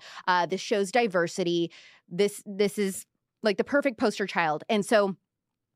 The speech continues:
they picked her, and now look what happened. Because this is, this is a person that, w-, you know, this wasn't, like, a, a carefully curated person that's got, like, a squeaky queen,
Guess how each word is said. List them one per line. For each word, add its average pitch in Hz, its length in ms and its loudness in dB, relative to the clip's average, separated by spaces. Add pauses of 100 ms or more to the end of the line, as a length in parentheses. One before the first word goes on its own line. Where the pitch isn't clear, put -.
(160)
they 220 480 0 (180)
picked 233 240 0
her, 359 360 2 (420)
and 240 480 2
now 233 240 4
look 226 160 2
what 208 100 0
happened. 165 580 -2 (520)
Because 208 180 0
this 240 160 4
is, 226 320 0
this 233 280 2
is 240 120 0
a 247 60 0
person 240 400 0
that, 226 140 2
w-, 214 260 -6
you 220 160 -2
know, 196 240 4
this 202 240 2
wasn't, 226 320 0
like, 240 100 0
a, 226 80 0 (300)
a 214 100 2
carefully 269 560 0
curated 254 800 0
person 214 400 -2
that's 208 120 -4
got, - 160 0
like, 202 120 0
a 196 40 0
squeaky 220 420 -4
queen, 220 360 -6